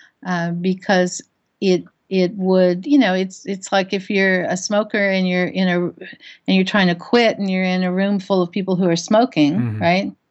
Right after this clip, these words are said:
Speaker 1: It's hard to quit.
Speaker 2: Right.
Speaker 1: And, uh, I think in a similar way, if you had other people around you that were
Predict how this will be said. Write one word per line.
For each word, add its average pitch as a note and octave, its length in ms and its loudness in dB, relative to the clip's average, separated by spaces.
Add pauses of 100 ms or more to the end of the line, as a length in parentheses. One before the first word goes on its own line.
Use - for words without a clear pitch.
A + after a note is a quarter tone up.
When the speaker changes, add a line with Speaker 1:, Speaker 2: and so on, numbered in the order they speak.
(460)
Speaker 1:
It's F#3+ 120 -6
hard G3 220 2
to - 80 -6
quit. F4+ 420 2
Speaker 2:
Right. A2+ 320 -6
Speaker 1:
And, G3 520 -6 (140)
uh, F#3 420 -2 (100)
I G3 160 0
think G#3+ 300 -8
in G3+ 180 -6
a F#3+ 60 -6
similar G3+ 440 -2
way, G3 300 2
if E3 140 -8
you G3 80 -2
had F#3 260 -2
other G3 240 -2
people F#3+ 320 -4
around F#3 520 0
you F3+ 140 2
that E3+ 140 0
were E3+ 220 -4